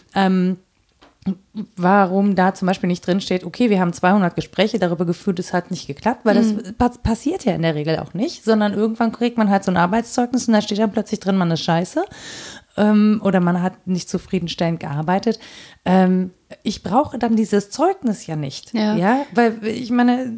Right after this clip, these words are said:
Speaker 1: da, entweder steht da sowieso drin, ich hab's nicht gut gemacht oder ich hab's gut gemacht, dann brauche ich mich aber auch nicht in so ewigen Floskeln zu ergehen.
Speaker 2: Mhm.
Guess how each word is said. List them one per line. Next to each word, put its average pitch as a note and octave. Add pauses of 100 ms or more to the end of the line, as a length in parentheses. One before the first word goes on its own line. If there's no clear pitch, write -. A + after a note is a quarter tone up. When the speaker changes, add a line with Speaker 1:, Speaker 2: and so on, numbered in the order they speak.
(100)
Speaker 1:
da, A3+
entweder A#3
steht A3
da G#3+
sowieso F#3+
drin, C4+
ich C#4+
hab's C#4+
nicht B3
gut C#4
gemacht C4+
oder G#3+
ich G#3
hab's -
gut A#3+
gemacht, B3
dann A3+
brauche G3+
ich G3+
mich G3
aber G3
auch G3+
nicht G3+
in G3+
so F#3
ewigen G3+
Floskeln G3
zu -
ergehen. D#3
Speaker 2:
Mhm. A3+